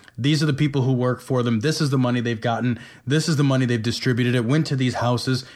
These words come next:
these are the checks we wrote," it can all be traced. You, you can't rely on the goodness of other people solely.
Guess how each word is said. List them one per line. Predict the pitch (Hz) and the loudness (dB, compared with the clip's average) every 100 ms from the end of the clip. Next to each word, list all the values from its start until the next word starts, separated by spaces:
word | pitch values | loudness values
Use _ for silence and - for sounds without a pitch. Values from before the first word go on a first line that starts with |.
| - | -4
these | 151 175 | 0 2
are | 156 | 0
the | |
checks | 120 - 135 - | -2 -2 -4 -2
we | 127 | -2
wrote," | 117 123 | 0 0
it | 131 | -2
can | 139 | -2
all | 131 151 | -2 -2
be | 143 | 0
traced. | 135 - 123 98 - - - - _ | -2 -2 -2 -4 -12 -18 -20 -20 _
You, | - 139 | -8 -8
you | 147 135 | -6 -8
can't | - 165 180 - | -4 -2 -2 0
rely | 131 127 131 143 151 | 0 0 0 0 0
on | 143 123 123 | 0 0 0
the | 117 | 0
goodness | 113 107 147 139 151 143 | -4 -2 0 2 0 0
of | 123 | -2
other | - 120 117 | 0 0 -2
people | - 131 127 113 98 - - - _ _ _ _ - | 0 -2 0 -2 -2 -6 -18 -20 _ _ _ _ -14
solely. | - - - 135 123 98 85 - - | -10 -8 -2 0 0 -2 -8 -12 -16